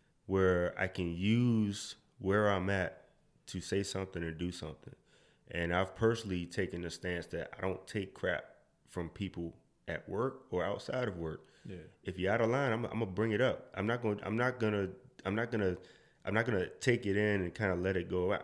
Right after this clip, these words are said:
Speaker 1: I'm, I'm bringing it up. It's, it's coming, it's coming to the forefront.
Speaker 2: Mm-hmm.
Speaker 1: You say something wrong, you're out. I mean, I, I, I'm, I'm going to bring it up. Yeah, I'm gonna say it. I'm gonna, gonna, uh, uh, confront it, and because it's an issue, you should
Speaker 2: Mm-hmm.
Speaker 1: not get away with that.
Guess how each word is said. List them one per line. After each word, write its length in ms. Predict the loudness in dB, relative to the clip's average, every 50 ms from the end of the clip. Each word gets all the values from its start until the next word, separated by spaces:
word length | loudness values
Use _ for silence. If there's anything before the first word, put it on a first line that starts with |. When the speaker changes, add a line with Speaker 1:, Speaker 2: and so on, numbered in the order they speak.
| -6 -14 -10 -6
Speaker 1:
I'm, 160 | -6 -6 -4
I'm 160 | -2 -2 -2 2
bringing 260 | 2 2 4 4 2
it 120 | 2 2
up. 220 | 2 0 -2 -4 -6
It's, 120 | -8 -6 -4
it's 140 | -4 -4 0
coming, 260 | 2 2 4 4 2
it's 100 | 2 2
coming 160 | 2 2 2
to 60 | 2
the 60 | 0
forefront. 500 | 0 0 0 -2 -2 -2 -4 -6 -6 -6 -10 -16 -20 _ _ -8 -6
Speaker 2:
Mm-hmm. 220 | -6 -4 -6 -8 -8 -6
Speaker 1:
You 80 | -2
say 160 | 4 4 4 4
something 280 | 4 2 0 0 0
wrong, 220 | 2 2 2 2 4
you're 140 | 4 4
out. 280 | 6 6 4 4 2 0
I 40 | -2
mean, 120 | 0 2 2
I, 240 | 2 0 -2 -2 -4
I, 20 | -4 -4
I'm, 140 | -6 -6 -6 -8 -6
I'm 120 | -4 -2 -2
going 260 | 2 4 4 4 4
to 60 | 2
bring 260 | 2 2 2 4 4
it 100 | 4 4
up. 180 | 2 2 0 -2
Yeah, 140 | -2 -2 -2
I'm 100 | -2 0
gonna 160 | -2 -2 -2
say 200 | 0 2 2 2
it. 100 | 2 2
I'm 120 | 0 -2 -2
gonna, 360 | 0 0 0 0 0 -4 -6
gonna, 360 | -2 0 2 2 2 2 0 -2 -8 -18 -20 -20 -20 _ -12
uh, 240 | -12 -10 -6 0 0
uh, 100 | 2 2
confront 580 | 2 0 -4 -4 -2 0 0 0 0 2 2 0
it, 160 | 0 0 -2 -6 -14 -20 -20 _ _ _ _ _ _ _ _ _ 0
and 280 | 2 4 4 4 2 2
because 320 | 0 2 4 2 4 2
it's 160 | 0 -2 -2
an 120 | 0 0 2
issue, 360 | 2 0 0 -2 -6 -8 -10 -14 -18 -20 _ _ _ -4
you 80 | -4 -2
should 180 | 0 0 2
Speaker 2:
Mm-hmm. 60 | 2 4
Speaker 1:
not 180 | 4 2 2 2
get 100 | 2 0
away 240 | 2 2 2 2
with 200 | 0 0 -2 -4
that. 240 | -8 -10 -10 -10 -14